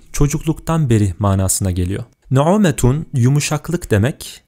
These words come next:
Azfarun zufrun kelimesinin çoğulu tırnak, tırnaklar manasına geliyor. Nu'umete azfar tırnakların yumuşaklığı. Yani mecazi olarak daha tırnakları yumuşakken, eline iş değmemişken, tırnakları, elleri, parmakları bozulmamışken, sertleşmemişken gibi bir manaya geliyor.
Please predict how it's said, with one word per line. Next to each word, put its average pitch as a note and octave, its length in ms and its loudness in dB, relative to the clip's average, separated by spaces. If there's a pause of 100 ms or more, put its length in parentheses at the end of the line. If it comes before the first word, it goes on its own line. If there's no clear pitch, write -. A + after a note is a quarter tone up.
Azfarun E3 800 2
zufrun D#3 540 -2
kelimesinin C3 540 -2
çoğulu G#2+ 340 -2
tırnak, C3 640 -4
tırnaklar C3 540 -2
manasına G#2+ 480 -2
geliyor. F#2 260 -4
Nu'umete C#3+ 480 0
azfar B2+ 500 -2 (120)
tırnakların D3+ 560 -2
yumuşaklığı. C3 880 -2
Yani F3+ 180 2
mecazi D#3 500 2
olarak C3+ 440 -2
daha E3 440 -2
tırnakları D3 500 0
yumuşakken, C3+ 800 0
eline C3 320 2
iş C#3+ 300 -2
değmemişken, G#2 720 0 (100)
tırnakları, B2+ 560 0
elleri, B2 640 2
parmakları B2+ 640 -2
bozulmamışken, A2 880 0
sertleşmemişken C3+ 1000 -2
gibi B2+ 180 0
bir C3+ 100 2
manaya A2+ 400 0
geliyor. F#2+ 320 -2